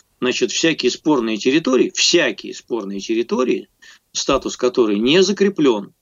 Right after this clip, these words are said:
э, на международном уровне, э, он является очагом потенциально будущей войны.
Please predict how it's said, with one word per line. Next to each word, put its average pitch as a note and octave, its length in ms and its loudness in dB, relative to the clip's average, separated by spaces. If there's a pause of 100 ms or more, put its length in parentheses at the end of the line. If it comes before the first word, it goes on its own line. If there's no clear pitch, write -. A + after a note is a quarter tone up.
(540)
э, - 40 -10
на A2 840 2
международном C3 680 2
уровне, G2+ 420 -2 (720)
э, A2 340 0
он D#3+ 240 2
является D#3 840 2 (160)
очагом A#2+ 560 2
потенциально A#2 760 0
будущей G#2+ 460 0
войны. G2 380 -2